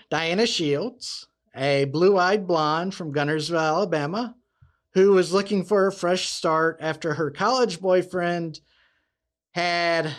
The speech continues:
dumped her to marry another woman. She had some friends in Atlanta. They knew about this opening. She applied and was hired by C N S. She actually worked at Mary's desk.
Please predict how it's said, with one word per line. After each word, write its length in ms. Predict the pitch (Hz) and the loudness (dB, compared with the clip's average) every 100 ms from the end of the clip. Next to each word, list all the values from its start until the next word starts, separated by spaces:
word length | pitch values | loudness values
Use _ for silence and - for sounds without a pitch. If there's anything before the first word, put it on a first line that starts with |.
| - | -6
dumped 340 | 156 175 135 175 | -2 -2 -4 -2
her 260 | 165 156 | 0 0
to 220 | 151 170 | -2 -2
marry 320 | 156 147 147 143 | -2 -4 -4 -4
another 300 | 135 123 127 | -4 -6 -8
woman. 420 | 127 107 - - _ _ _ _ _ _ _ _ _ _ _ _ | -8 -10 -14 -20 _ _ _ _ _ _ _ _ _ _ _ _
She 720 | - - 160 165 165 160 156 | -6 -2 0 2 2 0 -4
had 220 | 143 156 | -6 -6
some 180 | 156 143 | -6 -4
friends 320 | 185 226 214 | -2 0 0
in 80 | 220 | 0
Atlanta. 480 | 208 202 202 202 190 | 0 0 0 0 0
They 180 | 165 | -2
knew 160 | 147 143 | -2 -4
about 260 | 143 143 135 | -4 -4 -6
this 200 | 135 190 | -2 2
opening. 560 | 202 202 190 190 185 | 2 2 -2 -2 -4
She 220 | 175 160 | -4 -2
applied 880 | 147 139 170 180 190 190 208 220 262 - _ _ _ _ _ _ | -2 -2 0 2 2 2 0 -2 -4 -16 _ _ _ _ _ _
and 420 | 165 165 165 165 | -2 0 0 0
was 140 | 180 196 | -2 0
hired 360 | 226 269 202 | 2 2 2
by 160 | 160 139 | 0 -2
C 280 | - 156 143 | -4 -4 -4
N 100 | 113 | -6
S. 420 | - - - - _ _ _ _ _ _ _ _ _ - | -12 -16 -16 -20 _ _ _ _ _ _ _ _ _ -8
She 320 | - 226 220 | 0 4 4
actually 440 | 185 202 - 226 | 2 -4 2 2
worked 440 | 170 233 269 - 170 | 4 2 0 -4 -4
at 200 | 190 - | -4 -2
Mary's 420 | 165 185 175 151 | -2 2 0 2
desk. 520 | 190 196 123 - - | 0 0 -4 -12 -16